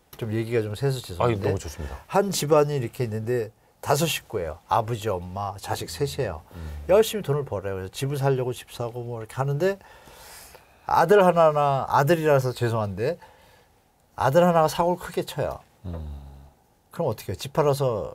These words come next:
Speaker 1: 해결해야죠.
Speaker 2: 음흠.
Speaker 1: 같이 망하는 거예요, 같이.
Speaker 2: 음.
Speaker 1: 그러니까 그 아들이 예를 들어서 피에프 부실 현장이거나 또 아니면 뭐 영끌한, 어? 그런 가정을 할게요.
Speaker 2: 네.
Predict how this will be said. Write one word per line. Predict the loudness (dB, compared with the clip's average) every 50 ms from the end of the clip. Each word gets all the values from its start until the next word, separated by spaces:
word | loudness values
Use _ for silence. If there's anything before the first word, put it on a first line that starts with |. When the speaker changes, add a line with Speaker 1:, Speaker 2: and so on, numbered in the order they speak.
| -14 _ -6
Speaker 1:
해결해야죠. | -4 -2 -2 0 0 0 0 -2 -2 -4 -8 -8 -8 -8
Speaker 2:
음흠. | -8 -8 -8 -10 -10 -12 -12 -12 -14 -16 -20 -20 -20 _ _ _ _ _ _ _ _ _ _ _ _ _ _ _ _ _
Speaker 1:
같이 | -2 -2 -2 0 0 0
망하는 | 0 2 2 2 0 -2
거예요, | -6 -8 -8
같이. | -8 -10 -10 -10 -12 -14 -14 -14 -18 _ _ -18
Speaker 2:
음. | -16 -16 -14 -16 -16 -18 -18 -20 -20 -20 -20 -20 -20 -20 -20 -20 _ _ _ _ -6
Speaker 1:
그러니까 | -4 -2 -2 -2
그 | -2 0 4
아들이 | 4 6 6 6 4 4 6
예를 | 6 6 6 4
들어서 | 4 4 4 4 2 0
피에프 | -2 0 2 2 2 2 -2 -8
부실 | -6 -4 -2 2 2
현장이거나 | 2 2 2 2 0 0 0 -2 -2 0 2 2 0 0 -4 _ _ _ _ _ _ _ _ _ _ _ _ _ _ _ _ _ _
또 | -4 -2 0 2 2 2
아니면 | 2 2 0 0 -2 -2 -2 -2 -2 -4 -6 -10 _ _ _ _ _ _ _ _ _ _
뭐 | -12 -8 -4 -2
영끌한, | 0 0 0 0 2 4 4 6 6 4 2 0 -2 -4 -6 -8 -10 -12 -14 -18 _ _ _ _
어? | -10 -10 -10 -10 _ _ _ -6
그런 | -2 0 2 2 2 2 2 2 0 0 -2
가정을 | -2 -4 -6 -4 -4 -4 -4
할게요. | -6 -6 -8 -6 -4 -4 -4 -6 -8 -8
Speaker 2:
네. | -6 -6 -6 -6 -6 -8